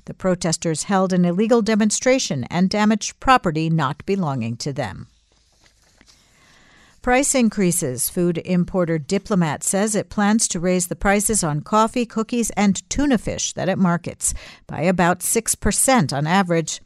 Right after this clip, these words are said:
The company attributed the increase to a rise in prices abroad. A Kan reporter says that the prices on these three products have not gone up in the past year.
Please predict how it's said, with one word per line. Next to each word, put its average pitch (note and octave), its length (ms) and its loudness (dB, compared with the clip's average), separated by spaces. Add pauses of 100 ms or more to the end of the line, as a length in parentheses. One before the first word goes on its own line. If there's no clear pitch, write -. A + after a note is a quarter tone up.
(420)
The - 140 -10
company D3+ 440 -4
attributed E3+ 600 -2
the D#3 220 -4
increase G#3+ 500 2
to A#3+ 180 0
a A#3+ 80 4
rise E3+ 340 2
in A3 140 2
prices D3+ 440 -2
abroad. F#3 520 4 (680)
A - 120 -10
Kan D3 340 -2
reporter F3 420 0
says F#3 280 0
that F3 120 -14
the - 80 -10
prices G#3+ 460 0
on G3+ 220 6
these E3+ 260 2
three E3+ 180 -2
products A3+ 460 -2
have D#3 160 -4
not F#3 260 2
gone C4 240 2
up - 180 -4
in D3 100 -2
the F3 60 0
past - 440 -6
year. C#3 280 -8